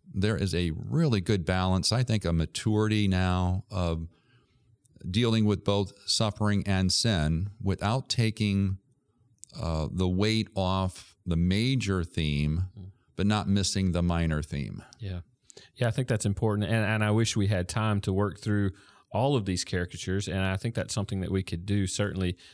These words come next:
Speaker 2: uh, as we move forward. I, I do want to, uh, always be self-evaluative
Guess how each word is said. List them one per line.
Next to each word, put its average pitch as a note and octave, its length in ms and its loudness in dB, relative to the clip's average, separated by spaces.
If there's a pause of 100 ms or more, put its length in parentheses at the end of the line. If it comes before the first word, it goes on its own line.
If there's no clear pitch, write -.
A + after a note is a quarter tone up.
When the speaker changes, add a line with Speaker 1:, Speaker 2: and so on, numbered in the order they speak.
(140)
Speaker 2:
uh, - 60 -6
as G2 220 0
we G2+ 120 2
move F#2+ 200 0
forward. G#2 460 -2 (160)
I, A#2+ 380 -2
I C3+ 100 2
do E3+ 220 -2
want C3 280 -2
to, A2 300 2 (300)
uh, G2+ 160 0
always C3+ 340 2
be A2 460 0 (260)
self-evaluative F#2 1120 -2